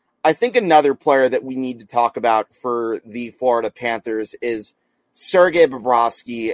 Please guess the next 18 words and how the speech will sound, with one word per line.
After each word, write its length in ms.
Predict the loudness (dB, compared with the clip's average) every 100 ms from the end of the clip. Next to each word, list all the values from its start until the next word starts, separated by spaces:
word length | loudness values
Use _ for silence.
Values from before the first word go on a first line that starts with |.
| -2
and 360 | -2 -2 -8 -14 _ _ _ 4
remember, 440 | 4 6 2 -2
this 240 | -4 -6
is 140 | -6 -6
a 60 |
guy 440 | 2 4 4 2 0
that 220 | -4 -8 -8
the 320 | -10 -8 -10 _
Panthers 680 | -4 -2 -2 -4 -4 -6 -8
invested 720 | -8 -6 -2 -2 -2 -6 -8 -10 _ _ _ _ 0
a 60 |
lot 480 | 0 2 4 4 4
of 180 | -2 -2
money 400 | 0 0 0 -4
in 460 | -6 -4 -4 -6 -4
when 180 | -4 -4
he 200 | -6 -8
became 480 | -10 -6 -6 -6